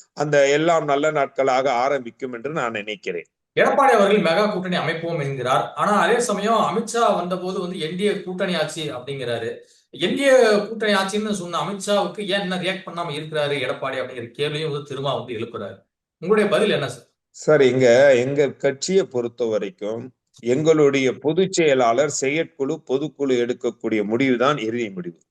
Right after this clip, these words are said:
Speaker 1: ஏற்கனவே நாங்க சொல்லியிருக்கும், தமிழகத்திலே தனித்து ஆட்சி செய்வோம் என்று எங்களுடைய பொதுச் செயலாளர் அண்ணன் எடப்பாடியார் தெளிவாக சொல்லிட்டார்.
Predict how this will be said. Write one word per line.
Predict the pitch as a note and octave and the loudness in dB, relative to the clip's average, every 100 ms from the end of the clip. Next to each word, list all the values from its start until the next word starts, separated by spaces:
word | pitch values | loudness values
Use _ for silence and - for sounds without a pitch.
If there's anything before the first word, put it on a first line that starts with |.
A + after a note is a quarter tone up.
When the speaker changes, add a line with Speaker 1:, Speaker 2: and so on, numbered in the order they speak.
| _ _ _ - _ _ _ _ | _ _ _ -20 _ _ _ _
Speaker 1:
ஏற்கனவே | A#2 D#3 G3 G3+ F3+ F3+ G3 | 0 4 4 2 2 6 6
நாங்க | G3 D#3+ D#3 C#3+ | 4 4 2 0
சொல்லியிருக்கும், | D#3+ D3+ D#3 C#3 - E3+ | 0 0 0 -2 -4 -4
தமிழகத்திலே | - B2+ E3 D3+ D3 D3 E3 | -2 0 0 0 -2 -2 -4
தனித்து | E3+ - C#3+ E3 E3 - E3+ | -4 -4 -4 -4 -6 -2 0
ஆட்சி | C3 B2+ - | 2 0 -4
செய்வோம் | A#2 A2+ A2 A#2+ | -10 -10 -8 -6
என்று | A#2 A2 D#3+ | -6 -4 -4
எங்களுடைய | C3 A#2 A2+ G#2 | -2 -2 -2 -4
பொதுச் | B2+ B2+ | -4 -6
செயலாளர் | B2+ B2 A#2 A#2 D3 | -2 0 0 0 0
அண்ணன் | A#2+ G#2+ G#2 | -2 -6 -8
எடப்பாடியார் | G2+ A#2+ B2 A#2 A2 C3+ C3 | -4 -4 -2 -4 -4 -6 -6
தெளிவாக | - C3 D3+ D3 D#3 C#3 | -6 -4 0 0 0 -4
சொல்லிட்டார். | G#2+ G2 E2 | -10 -10 -12